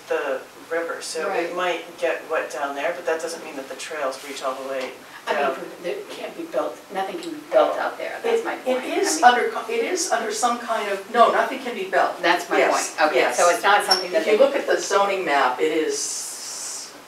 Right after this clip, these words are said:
Speaker 1: Well, y-,
Speaker 3: it's,
Speaker 1: you know,
Speaker 3: it is, is it conservation or something?
Speaker 1: I don't think it's conservation, but I think with those right-of-ways, you would, you would have trouble, um,
Speaker 3: It
Speaker 1: and also, I'm not,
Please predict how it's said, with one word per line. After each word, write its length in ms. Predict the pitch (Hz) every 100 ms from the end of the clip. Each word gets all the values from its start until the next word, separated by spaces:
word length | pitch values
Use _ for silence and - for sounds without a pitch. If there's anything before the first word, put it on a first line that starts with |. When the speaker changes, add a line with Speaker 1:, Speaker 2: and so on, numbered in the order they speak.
| - - - - - - - 175
Speaker 1:
Well, 300 | 196 165 -
y-, 120 | -
Speaker 3:
it's, 100 | 214 208
Speaker 1:
you 40 |
know, 180 | 185 170
Speaker 3:
it 80 | 240
is, 320 | 330 320 - -
is 80 | -
it 100 | 233
conservation 680 | 262 262 - - - - 381
or 80 | - -
something? 400 | - - - - - -
Speaker 1:
I 80 | 202
don't 160 | 254 285
think 140 | 330
it's 120 | 277 -
conservation, 640 | 269 262 202 196 233 196
but 80 | 170
I 80 | 160
think 220 | 214 202
with 100 | 175
those 200 | 170 156
right-of-ways, 840 | 151 175 202 - 151 123 131 - -
you 80 | 147 143
would, 160 | 165 -
you 80 | -
would 100 | 147
have 200 | 147 -
trouble, 580 | - - 170 160 135 131 - - - - - - -
um, 320 | 160 147 131 - -
Speaker 3:
It 180 | 233 233 - - - - - -
Speaker 1:
and 100 | 214
also, 360 | 254 - 269 220
I'm 160 | 208
not, 120 | 240